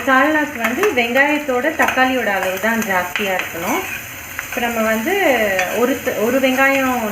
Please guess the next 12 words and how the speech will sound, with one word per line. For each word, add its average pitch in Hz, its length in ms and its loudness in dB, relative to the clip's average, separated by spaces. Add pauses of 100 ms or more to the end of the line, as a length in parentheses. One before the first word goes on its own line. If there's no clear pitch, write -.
நம்ம 208 240 0
எடுத்தோம் 214 460 -2
அப்படின்னா 196 400 -2 (160)
அது 226 260 -2
வந்து 247 160 -2 (120)
ரெண்டு 233 260 0
தக்காளி 226 340 -2 (120)
ஆட் 175 220 -4
பண்ணிக்கணும். 165 480 -6 (3000)
நாங்க 254 180 2 (100)
வந்து 269 160 0 (140)
ரெண்டு 277 260 2